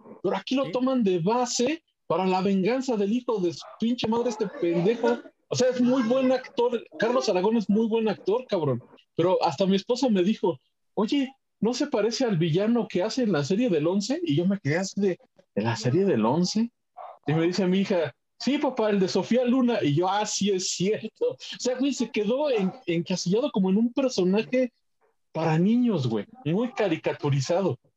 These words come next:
Speaker 1: O sea, no, no, no, no, no tiene, eso, te, para mí es un muy buen actor este cabrón, pero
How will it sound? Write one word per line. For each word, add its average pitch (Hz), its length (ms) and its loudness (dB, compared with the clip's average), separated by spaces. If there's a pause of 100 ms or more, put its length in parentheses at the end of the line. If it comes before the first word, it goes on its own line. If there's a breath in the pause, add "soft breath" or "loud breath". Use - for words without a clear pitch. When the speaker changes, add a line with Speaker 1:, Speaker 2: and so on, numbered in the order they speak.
(800)
Speaker 1:
O - 60 -8
sea, 175 220 0 (220)
no, 175 240 2
no, 196 160 2
no, 196 120 2
no, 202 140 2
no 196 300 0
tiene, 185 680 0 (680)
eso, 147 240 -4
te, 170 140 -2
para 165 180 -2
mí 175 100 0
es 185 140 -6
un 190 80 2
muy 202 160 0
buen 185 220 0
actor 170 280 -2
este 170 220 -4
cabrón, 156 420 -2 (380)
pero 135 560 0